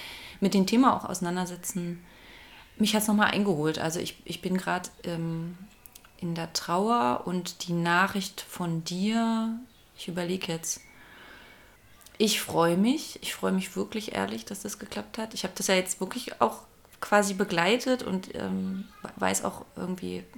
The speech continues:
auch von dem, was hier, äh, ohne das Mikrofon oder ohne, ohne das Aufnahmegerät gesagt wurde, wie es dir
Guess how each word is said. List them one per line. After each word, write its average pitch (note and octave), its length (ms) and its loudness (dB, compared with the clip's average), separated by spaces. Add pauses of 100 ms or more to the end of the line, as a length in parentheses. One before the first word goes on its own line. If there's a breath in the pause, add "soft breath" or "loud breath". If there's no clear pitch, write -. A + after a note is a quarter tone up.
(260)
auch - 160 0
von G#3 180 4
dem, F#3 160 4
was F3 160 0
hier, F3+ 160 0
äh, - 200 -4
ohne G3 300 2
das F3+ 200 -2
Mikrofon F3+ 560 -6
oder E3+ 200 -6
ohne, F3 280 -4
ohne E3+ 160 -4 (200)
das - 120 -8
Aufnahmegerät F3 560 -4
gesagt D#3+ 340 -6
wurde, D#3+ 180 -4 (760 loud breath)
wie G#3 120 6
es G#3 140 4
dir - 380 0